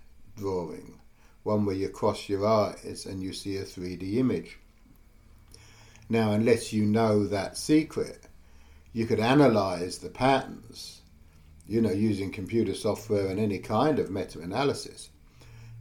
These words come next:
and you're not really gonna come up with anything meaningful. You have to see the information in the right way.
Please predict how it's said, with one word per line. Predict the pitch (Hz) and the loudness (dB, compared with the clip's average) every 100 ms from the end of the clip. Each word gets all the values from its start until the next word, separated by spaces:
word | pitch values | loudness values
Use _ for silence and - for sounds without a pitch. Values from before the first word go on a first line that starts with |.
| - - | -8 0
and | 123 113 | 2 4
you're | 120 | 6
not | 123 123 - | 8 8 6
really | 110 135 135 104 98 | 10 12 12 12 4
gonna | 107 101 | 2 2
come | 92 107 95 | 0 -2 -2
up | 95 - - | -4 -4 -4
with | 95 90 | -4 -2
anything | 98 95 87 98 101 | -4 -4 -6 -2 4
meaningful. | 147 147 104 90 - 80 90 | 6 6 2 -2 -8 -10 -8
You | 104 | -8
have | - 104 - | -6 -8 -6
to | 101 | -6
see | - - 135 135 131 | -6 2 4 6 2
the | 107 104 | 2 -2
information | 98 - 92 92 92 - | -4 -6 -8 -8 -8 -10
in | 104 95 | -8 -8
the | 92 | -8
right | 90 90 - | -6 -6 -4
way. | 120 131 107 - | -2 0 -2 -6